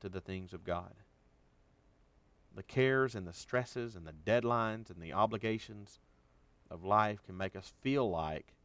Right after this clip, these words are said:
those things are most pressing and most important. And while it's nice to think about the Lord and his word, it just doesn't seem as urgent. But that kind of thinking is precisely what Jesus warns against.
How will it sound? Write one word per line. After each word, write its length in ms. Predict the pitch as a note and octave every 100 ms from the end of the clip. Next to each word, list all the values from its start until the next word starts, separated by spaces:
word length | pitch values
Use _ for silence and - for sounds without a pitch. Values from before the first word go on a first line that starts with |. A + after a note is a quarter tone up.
| _ _ _ _ _ _ F2
those 340 | G#2 A#2 C#3 -
things 500 | - G2+ F#2+ F#2 -
are 200 | F2+ F#2+
most 340 | G2 A2 -
pressing 540 | - G2 - F2+ E2+ -
and 180 | E2+
most 320 | E2+ A2 B2 -
important. 460 | D3 - G#2 F#2
And 180 | - F#2+
while 240 | G2+ F#2+
it's 220 | G2 - C3+
nice 540 | D#3+ C#4 B3+ - - _ _ _ _ -
to 100 | B2+
think 240 | D3 A#2+
about 240 | A2 G#2+
the 100 | G#2+
Lord 220 | G#2+ G#2+ G2
and 100 | G2
his 140 | F#2+
word, 240 | G2+ G2
it 100 | G2+
just 180 | C3 F3
doesn't 300 | G#3 G3+ F#3+
seem 260 | - D#3 C#3
as 140 | A#2+ -
urgent. 380 | C#3 C#3+ A2 -
But 180 | D2+ -
that 240 | C#3 -
kind 240 | - D3+
of 100 | D3+ -
thinking 420 | C#3+ C#3+ D3 C#3+
is 240 | B2 C#3+
precisely 1040 | - - D#3 - - D#3+ E3 E3 - A#2+ F#2+
what 280 | F2 F2+
Jesus 400 | F#2+ A2 G2 F#2+
warns 300 | - F#2 F2+
against. 480 | F#2 E2+ F2 - -